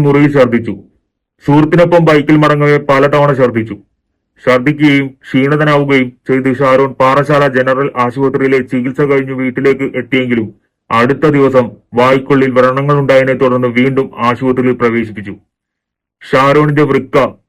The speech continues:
കരൾ, ശ്വാസകോശം എന്നിവ തകരാറിലായി. ചികിത്സയിലിരിക്കെ മരിക്കുകയായിരുന്നു. വിവാഹം ഉറപ്പിച്ചതിന് ശേഷം ഷാരോണിന്റെ വീട്ടിൽ വെച്ച് ഇരുവരും താലികെട്ടി. പിന്നീട് വെട്ടുകാട് പള്ളിയിൽ വെച്ചും താലികെട്ടി.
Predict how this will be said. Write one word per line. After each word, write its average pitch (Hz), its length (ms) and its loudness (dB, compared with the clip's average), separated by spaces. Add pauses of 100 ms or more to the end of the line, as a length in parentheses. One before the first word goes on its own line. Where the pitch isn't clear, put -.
കരൾ, 139 280 2 (120)
ശ്വാസകോശം 131 640 0 (260)
എന്നിവ 135 280 0
തകരാറിലായി. 120 580 0 (720)
ചികിത്സയിലിരിക്കെ 143 760 2 (380)
മരിക്കുകയായിരുന്നു. 123 680 -2 (680)
വിവാഹം 165 440 4 (280)
ഉറപ്പിച്ചതിന് 165 680 2
ശേഷം 120 240 2 (680)
ഷാരോണിന്റെ 151 600 0
വീട്ടിൽ 143 300 -4
വെച്ച് 131 220 -4 (260)
ഇരുവരും 135 420 0
താലികെട്ടി. 113 500 -2 (800)
പിന്നീട് 165 380 4 (360)
വെട്ടുകാട് 165 540 2
പള്ളിയിൽ 151 340 2
വെച്ചും 135 280 -4
താലികെട്ടി. 110 440 -2